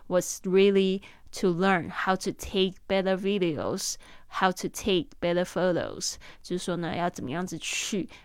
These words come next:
拍好的影片，还有就是拍好的照片，更好的照片。其实怎么样，你在学校学的东西，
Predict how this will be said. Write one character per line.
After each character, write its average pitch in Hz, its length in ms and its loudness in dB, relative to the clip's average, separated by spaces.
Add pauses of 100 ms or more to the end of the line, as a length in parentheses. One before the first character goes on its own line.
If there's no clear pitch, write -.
(120)
拍 196 300 2
好 202 280 0
的 135 120 -4
影 135 200 -6
片， 180 220 -2
还 175 140 -2
有 165 220 0
就 165 140 -8
是 - 240 -4
拍 156 300 -2
好 - 180 -4
的 - 140 -10
照 185 240 -2
片， - 260 -6
更 180 200 -2
好 - 140 -6
的 - 120 -10
照 - 300 -6
片。 - 220 -10 (1080)
其 220 240 -2
实 233 100 2
怎 208 140 -4
么 139 80 -2
样， 170 280 0
你 165 60 -4
在 208 160 2
学 190 160 -4
校 196 180 0
学 131 220 -4
的 160 160 -2
东 165 220 -2
西， - 340 -6